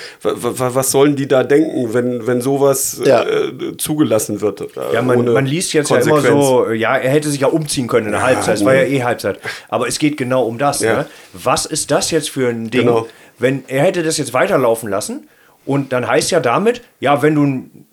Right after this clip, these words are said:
Speaker 3: also komplett Becher Bier ins Gesicht gießt, ist das okay.
Speaker 1: Genau.
Speaker 3: Ja, dann beim nächsten Mal muss ja wieder was anderes kommen im
Speaker 1: Ja.
Speaker 3: Endeffekt. Und, ähm, was stellst du dich so an, ne?
Speaker 1: Ja.
Speaker 3: Das ist einfach ein Riesenproblem und, äh, das hätte niemals passieren dürfen, ne?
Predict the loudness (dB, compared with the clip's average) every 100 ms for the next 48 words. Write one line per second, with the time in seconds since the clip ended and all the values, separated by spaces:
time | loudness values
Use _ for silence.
0 | -6 -4 -4 2 2 4 2 2 -2 -2
1 | 0 2 2 0 0 0 -2 -4 -4 -4
2 | -4 -4 -4 -6 _ -16 -6 -2 -2 -2
3 | -4 -2 -4 -2 -4 -2 -4 -6 -2 0
4 | 0 -2 -4 -4 -4 -2 -2 -2 0 0
5 | 0 -2 0 0 0 -2 -2 -2 -4 -4
6 | -4 -4 -4 -4 -6 -6 -8 -8 -10 -18
7 | -20 -6 -2 -2 -2 -4 -2 2 2 2
8 | -4 -4 -4 -6 -6 -10 -10 -6 -4 -4
9 | -2 -2 0 0 -2 -2 -2 -2 -6 -4
10 | -2 -2 -6 -10 -8 -6 -4 -4 -6 -6
11 | -8 -6 -4 -6 -6 -8 -6 -8 -10 -12
12 | -14